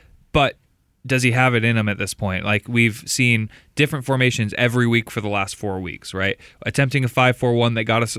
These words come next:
that got the Sounders a result in Toronto, then going to a four three two one, then going to a four one four one, and all of these different formations.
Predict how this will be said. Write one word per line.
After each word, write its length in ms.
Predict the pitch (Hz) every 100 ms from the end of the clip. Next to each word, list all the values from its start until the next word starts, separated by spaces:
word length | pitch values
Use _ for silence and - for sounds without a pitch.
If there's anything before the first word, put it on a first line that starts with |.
| -
that 220 | 123 113
got 160 | 117 120
the 60 |
Sounders 320 | - 117 117 107
a 20 |
result 320 | 110 110 107
in 60 | 107
Toronto, 540 | 107 104 104 101 101 - -
then 120 | 110 120
going 240 | 123 120
to 80 | 117
a 60 |
four 260 | 110 123 117 - _ _ _
three 420 | - 123 127 117 _ _
two 220 | - 135 123
one, 460 | 120 120 117 117
then 140 | 110 110
going 280 | 123 120
to 100 | 117
a 60 | 113
four 260 | - 127 120
one 240 | 117 113
four 320 | - 117 110
one, 320 | 107 104 104
and 100 | 104
all 180 | 107 156
of 40 | 156
these 140 | 143
different 280 | 123 123 123
formations. 560 | 113 110 104 107 101